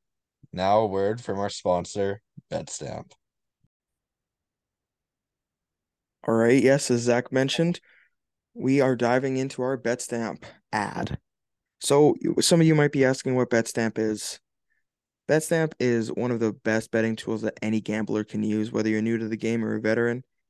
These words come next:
Speaker 2: I promise you that Betstamp can help you out. Do you like money? I know you like money. Everyone likes money. Betstamp really helps save you money.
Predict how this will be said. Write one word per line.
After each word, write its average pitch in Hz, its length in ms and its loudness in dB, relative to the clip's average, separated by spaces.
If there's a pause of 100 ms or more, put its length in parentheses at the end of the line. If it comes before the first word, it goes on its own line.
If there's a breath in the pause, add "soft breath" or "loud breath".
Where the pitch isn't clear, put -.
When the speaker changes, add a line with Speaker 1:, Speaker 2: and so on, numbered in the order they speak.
(400)
Speaker 2:
I - 80 -8
promise 120 480 -2
you 117 60 2
that 110 160 0
Betstamp 107 420 -2
can 110 120 -6
help 110 220 -6
you 110 140 -2
out. 98 200 -4 (580)
Do 123 80 -2
you 127 80 6
like 147 180 4
money? 208 240 2 (300)
I 170 140 -2
know 117 120 -6
you 110 140 -2
like 110 240 -4
money. 127 220 0
Everyone 123 340 -2
likes 113 260 -6
money. 110 260 -8 (240 soft breath)
Betstamp 147 520 0
really 131 340 4
helps 113 320 -4
save 110 260 -4
you 110 80 -4
money. 98 340 -6